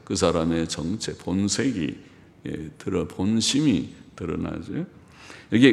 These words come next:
은 삼십을 달아주거늘, 은 삼십은, 삼십은 삼십 데-, 데나리온인지, 은 삼십 세겔인지,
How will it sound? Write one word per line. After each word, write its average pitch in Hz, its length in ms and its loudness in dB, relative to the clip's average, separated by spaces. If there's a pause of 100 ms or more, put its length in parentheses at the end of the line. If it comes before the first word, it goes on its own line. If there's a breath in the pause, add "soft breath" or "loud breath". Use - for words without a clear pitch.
은 208 260 10
삼십을 185 760 2
달아주거늘, 131 680 4
은 165 260 8
삼십은, 135 920 4 (300 loud breath)
삼십은 160 760 -2
삼십 - 640 -6
데-, - 220 -6
데나리온인지, 117 1120 2 (240 loud breath)
은 87 140 2
삼십 131 580 0
세겔인지, 92 880 0